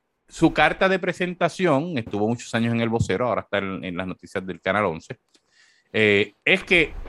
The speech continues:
tiene las mejores fuentes federales. Y bueno, yo tengo mucho problema con eso, no con ella, volvemos, eh, la admiro y la respeto. Pero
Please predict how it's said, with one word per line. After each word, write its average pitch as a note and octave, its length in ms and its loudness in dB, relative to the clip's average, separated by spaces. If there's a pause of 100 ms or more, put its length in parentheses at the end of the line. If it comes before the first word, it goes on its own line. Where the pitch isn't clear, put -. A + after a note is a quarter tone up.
(120)
tiene D3+ 300 2
las C3 200 2
mejores A2+ 400 0
fuentes B2+ 640 -2 (140)
federales. C#2+ 720 -4 (840)
Y A#2 100 0
bueno, F#2+ 320 2 (120)
yo G2+ 380 0
tengo A#2 260 2
mucho G2+ 440 -2 (100)
problema G2 400 0
con B2 160 -2
eso, G#2 280 -4
no G#2 220 -4
con A#2+ 220 2
ella, A2 380 4
volvemos, D#2 500 -4 (220)
eh, C#2 160 -14 (180)
la D#2+ 180 -6
admiro F2+ 500 -4 (260)
y D#2+ 80 -10
la D#2+ 120 -4
respeto. - 460 -10 (640)
Pero G#2 520 4